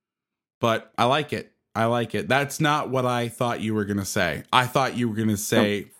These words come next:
Speaker 1: four verts with comebacks on the outside. Maybe the guy to the field.
Speaker 2: Yeah.
Speaker 1: So three verts, but with the X on a comeback. Whoever's to the boundary.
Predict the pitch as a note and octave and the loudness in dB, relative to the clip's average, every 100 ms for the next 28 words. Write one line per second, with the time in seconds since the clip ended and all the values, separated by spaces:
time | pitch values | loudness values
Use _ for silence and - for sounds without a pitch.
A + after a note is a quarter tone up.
0 | - B2+ C3 B2 A#2 A#2+ - - - - | -2 0 2 0 0 -2 -6 -10 -10 -12
1 | _ _ _ _ _ _ _ _ _ - | _ _ _ _ _ _ _ _ _ -8
2 | G#2 - B2 A2 A2 G#2+ G#2 G2 F2+ E2+ | -8 -2 0 2 0 0 -4 -2 -2 -2
3 | - D2+ C#2+ - _ - A2+ B2+ C3 B2 | -2 -2 -2 -8 _ -2 2 4 2 0
4 | C3+ C3 B2+ B2 - B2 A2+ G#2 B2 - | 2 2 0 -4 -2 0 0 0 -2 0
5 | B2 D3 E3 C#3+ D3+ - - C3 G2 G2 | 0 0 0 0 0 -4 -6 -4 -4 -4
6 | A#2 A2+ A2+ - A2 G2+ A2+ G#2 F2+ E2+ | -2 0 -2 -2 -2 -2 0 0 0 -6
7 | - _ _ _ _ A2+ B2 A#2 G#2+ A2 | -8 _ _ _ _ 2 2 2 -2 -2
8 | G2+ G#2 G2 F2 F2+ | 0 2 0 -2 -6